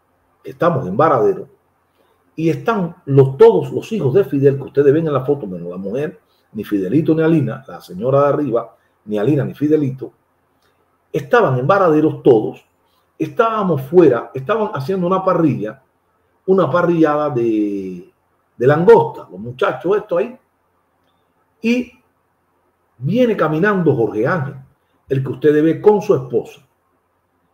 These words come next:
El último de abajo, el primogénito hijo de Fidel Castro, viene con su familia, porque Jorge Ángel, ¿dónde estaba hospedado?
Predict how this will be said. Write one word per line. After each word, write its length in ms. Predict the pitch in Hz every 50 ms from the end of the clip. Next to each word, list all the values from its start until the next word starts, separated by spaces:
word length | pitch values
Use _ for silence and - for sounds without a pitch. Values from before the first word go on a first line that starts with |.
| _ _ _
El 140 | - 107 123
último 420 | 175 190 147 135 156 175 170 175
de 60 | 175
abajo, 260 | 175 185 202 185 165 165
el 100 | 139 131
primogénito 640 | 131 110 101 98 90 135 165 170 175 170 139 165 165
hijo 180 | 165 170 175
de 100 | 170 165
Fidel 280 | 170 185 180 185 180 180
Castro, 420 | - 175 151 - - 165 165 - _ _ _ _ _ -
viene 360 | 160 175 214 208 190 170 -
con 200 | - 160 143 131
su 160 | 131 - 135
familia, 560 | 131 - 117 117 139 143 110 90 80 - - _ _ _ _ _ _ _ _ _
porque 300 | - 135 151 143 135 151
Jorge 280 | 135 147 196 196 185 190
Ángel, 260 | 190 220 220 208 190
¿dónde 260 | 160 160 170 170 170
estaba 300 | 151 135 - 165 151 165
hospedado? 640 | 156 - - 180 175 175 180 180 160 127 - -